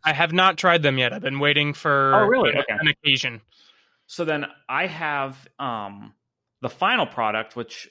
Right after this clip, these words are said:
Speaker 2: I aged the Bushmills a full thirty-six days.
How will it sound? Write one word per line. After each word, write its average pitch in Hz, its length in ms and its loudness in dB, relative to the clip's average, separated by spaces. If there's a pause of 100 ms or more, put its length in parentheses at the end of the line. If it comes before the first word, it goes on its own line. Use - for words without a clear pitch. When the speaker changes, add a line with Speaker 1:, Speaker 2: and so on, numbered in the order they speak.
Speaker 2:
I 123 120 -8
aged 131 420 -10
the 127 60 -8
Bushmills 135 720 -8
a 113 80 -10
full 135 560 -6
thirty-six 147 840 -6
days. 98 560 -6